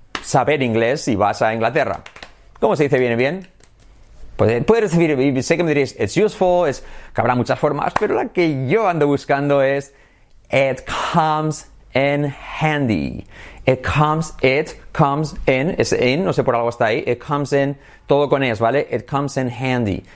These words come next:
It comes in handy. Como dirías, viene bien vivir en el centro de la ciudad. It really comes in handy to live in the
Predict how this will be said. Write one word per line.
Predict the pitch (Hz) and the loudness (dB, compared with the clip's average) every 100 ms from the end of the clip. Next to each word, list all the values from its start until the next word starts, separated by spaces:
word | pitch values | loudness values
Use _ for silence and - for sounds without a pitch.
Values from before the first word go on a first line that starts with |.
| - | -8
It | - | -2
comes | 147 143 139 | -2 0 0
in | 117 | -2
handy. | 107 120 110 90 - - | -2 -2 0 -2 -6 -6
Como | 131 127 | -2 0
dirías, | 117 120 120 117 | 2 2 0 0
viene | 151 170 | 0 0
bien | 143 135 135 131 | 0 0 -2 -4
vivir | 131 123 120 | -2 -2 -2
en | 117 | -2
el | 107 | -4
centro | 110 98 | -2 0
de | 80 | -2
la | |
ciudad. | - 78 - - - - - - - - - - - - | -2 -6 -6 -16 -20 -20 -20 -20 -20 -20 -20 -18 -2 2
It | 123 | 2
really | 113 175 156 113 - - - - 120 - - | 4 2 4 0 -2 -14 -14 -8 -8 -8 -10
comes | - - 131 131 - - - | -2 0 2 0 -6 -10 -2
in | - 117 | 0 2
handy | 143 190 143 113 113 110 - - - - - | 2 2 2 2 0 -4 -16 -20 -20 -8 2
to | 113 | 2
live | 117 117 117 120 120 - - - - - | 4 4 2 0 -4 -8 -18 -10 -8 -2
in | 123 123 | 0 2
the | 107 110 110 113 | 2 2 2 -4